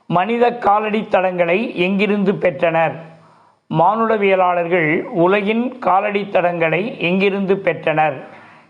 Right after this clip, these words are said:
கிழக்கு ஆப்பிரிக்காவின் தான்சானியா பகுதியிலிருந்து பெற்றனர்.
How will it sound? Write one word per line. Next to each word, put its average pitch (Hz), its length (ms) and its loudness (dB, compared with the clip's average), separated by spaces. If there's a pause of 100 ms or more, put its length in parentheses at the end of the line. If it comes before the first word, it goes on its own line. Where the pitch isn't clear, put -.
கிழக்கு 226 400 0
ஆப்பிரிக்காவின் 185 920 0 (120)
தான்சானியா 190 800 0
பகுதியிலிருந்து 170 720 2
பெற்றனர். 156 920 -4